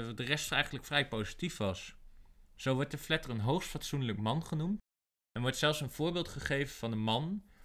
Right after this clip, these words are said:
die kinderen voor het huis van de Vletter wegjaagde om de kinderen te beschermen om niet in het water te vallen. De Vletter zou als dank een kwartje hebben gegeven.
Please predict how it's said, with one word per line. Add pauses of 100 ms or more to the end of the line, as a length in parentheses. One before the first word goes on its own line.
die
kinderen
voor
het
huis
van
de
Vletter
wegjaagde (640)
om
de
kinderen
te
beschermen
om
niet
in
het
water
te
vallen. (640)
De
Vletter
zou
als
dank
een
kwartje
hebben
gegeven.